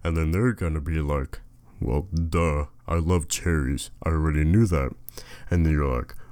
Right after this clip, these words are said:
"Well, did you know, uh, the, uh, name cherry also refers to the cherry tree?"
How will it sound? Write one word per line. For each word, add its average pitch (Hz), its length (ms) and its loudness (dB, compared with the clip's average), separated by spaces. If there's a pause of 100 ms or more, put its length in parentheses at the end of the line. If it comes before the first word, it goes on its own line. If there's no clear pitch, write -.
"Well, 80 180 2
did 73 260 0
you 80 120 4
know, 95 520 0 (460)
uh, 69 300 0 (1040)
the, 78 480 4 (680)
uh, 73 260 0
name 80 320 2
cherry 127 440 0
also 90 340 -2
refers 73 360 -4
to 80 100 -4
the 73 140 -2
cherry 76 360 -4
tree?" 110 480 0